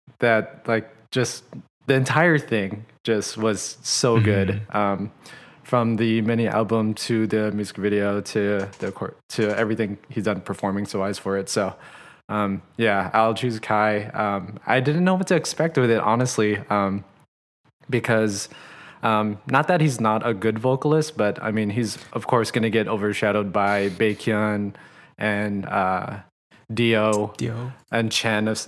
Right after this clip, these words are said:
Speaker 1: um, but, like, they chose, like, the music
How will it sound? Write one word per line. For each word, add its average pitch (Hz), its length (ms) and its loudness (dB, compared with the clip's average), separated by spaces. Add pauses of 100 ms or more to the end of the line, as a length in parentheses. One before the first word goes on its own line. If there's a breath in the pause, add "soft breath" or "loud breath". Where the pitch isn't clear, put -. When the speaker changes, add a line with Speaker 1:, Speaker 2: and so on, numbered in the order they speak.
(200)
Speaker 1:
um, 104 320 -4 (240)
but, 107 420 -2 (160)
like, 107 320 -6 (480)
they 120 140 0
chose, 127 800 0 (100)
like, 98 300 -2
the 123 60 0
music 127 480 2